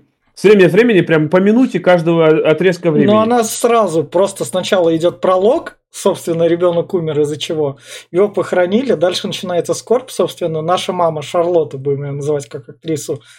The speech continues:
Speaker 1: Мгм.
Speaker 2: впала в некоторую роду
Speaker 1: А у них
Speaker 2: депрессию.
Speaker 1: пятнадцать нету, согласись.
Speaker 2: Да, да.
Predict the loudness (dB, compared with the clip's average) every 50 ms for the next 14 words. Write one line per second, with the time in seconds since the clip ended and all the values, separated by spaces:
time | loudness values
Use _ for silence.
0 | _ _ _ _ _ _ -20 -20 -18 -18 -16 -16 -10 -4 0 0 2 2 2 2
1 | 0 0 -2 -4 -6 -6 -8 -6 -2 0 0 2 2 2 2 2 0 -2 -6 -10
2 | -12 -16 _ _ _ _ _ -10 -6 -4 0 2 4 6 6 4 4 2 0 0
3 | 0 -2 -4 -6 -8 -6 -4 -4 -4 -6 -8 -8 -8 -6 -6 -6 -6 -2 0 0
4 | 0 -2 -4 -12 _ _ _ _ -4 -2 -2 -2 -2 -6